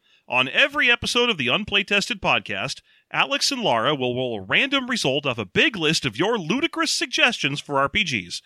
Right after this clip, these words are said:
and spend an hour figuring out how to actually turn that into a playable game. Things like, make a game about dire capybaras, or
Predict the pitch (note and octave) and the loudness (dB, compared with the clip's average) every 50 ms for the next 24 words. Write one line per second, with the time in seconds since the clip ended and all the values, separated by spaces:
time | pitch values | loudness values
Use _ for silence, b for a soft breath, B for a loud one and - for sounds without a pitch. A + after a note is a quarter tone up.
0 | b b b b b b b - A#2+ A2 - - D3+ D3 C#3 B2+ C3 - F3 B3 | b b b b b b b -8 -6 -4 0 2 2 2 2 0 0 0 0 0
1 | - A2 G#2 B2 - - D#3 D3+ F#3+ G#3 A#3 A3 D3 G#2+ A2 B2+ B2+ B2 C#3+ D#3 | 2 0 -2 -2 0 0 0 0 0 -2 0 0 0 0 0 -2 -2 0 0 0
2 | F3 - D#3 F3 G3 - - C4+ C4+ G#3+ - - D4+ D#4+ D4 D#4+ D#4+ F4+ F#4 F#4 | 2 2 2 2 0 0 -2 -2 -2 -2 -2 -4 -4 -2 2 4 4 6 4 2
3 | - - E3 B2 A2 C3+ - - A#3+ - - C#4 B3 D#3 A2+ A2 A#2+ D3 D3 D#3+ | 2 2 0 0 0 0 -2 -2 -2 -2 0 0 0 0 0 0 -4 -2 0 2
4 | D3 A2+ F2+ F2 - - _ _ b b b b b b b b b G3+ A3 A3 | 2 2 2 -4 -14 -20 _ _ b b b b b b b b b 0 0 0
5 | - G3+ G3 F#3+ D3 A#2+ - - - - D3 E3 G#3+ A#3 - C4 G#3 B3 B3+ C4 | 0 0 4 4 4 4 2 -6 -12 -4 0 2 2 2 0 -2 0 2 2 2
6 | B3+ A#3+ A3 A#3 A#3 G3 C3+ D3+ D3+ F3 G#3+ A3+ A3 - A#3 A3 G#3+ - F3+ D#3+ | 2 2 2 2 2 2 2 4 4 4 4 4 2 2 2 2 2 0 0 -2
7 | A3+ C4+ C4 F#3+ A2+ F#2 G2 - - - D#3 D3+ D3 C3 B2 | 0 2 2 2 2 2 0 -2 0 0 0 2 2 2 0